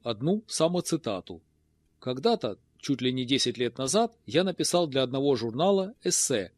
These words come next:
«Президент заколдованного места». Об Украине. О нас с вами. Был в нем следующий абзац. Пускай другие,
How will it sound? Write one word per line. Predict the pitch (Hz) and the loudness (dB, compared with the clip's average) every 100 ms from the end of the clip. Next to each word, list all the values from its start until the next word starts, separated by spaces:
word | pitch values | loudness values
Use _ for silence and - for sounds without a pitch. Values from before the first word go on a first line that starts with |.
| _ _ _ - | _ _ _ -2
«Президент | 120 117 117 214 180 | 0 2 6 6 4
заколдованного | 123 110 110 127 160 156 147 139 | -2 -4 0 4 4 4 2 2
места». | 135 110 95 - 87 - _ _ _ _ _ | 0 -2 -4 -6 -10 -18 _ _ _ _ _
Об | 160 165 | -4 0
Украине. | 196 196 180 131 95 87 - _ _ _ _ _ | 2 4 4 4 0 -6 -14 _ _ _ _ _
О | 165 | -2
нас | 185 160 - | 2 2 2
с | - - | -2 -2
вами. | 113 101 87 80 _ _ _ _ _ _ | -2 -4 -8 -14 _ _ _ _ _ _
Был | 110 190 208 | 2 2 2
в | 135 | 0
нем | 156 190 190 | 0 0 -4
следующий | - 139 160 180 156 147 | 0 2 2 0 0 0
абзац. | 147 110 107 92 - - _ _ _ _ _ _ _ _ _ _ _ _ _ _ _ _ - | 0 0 -4 -6 -8 -10 _ _ _ _ _ _ _ _ _ _ _ _ _ _ _ _ -4
Пускай | 135 - 214 190 | -2 2 2 4
другие, | 170 220 202 180 110 87 | 4 6 6 4 4 0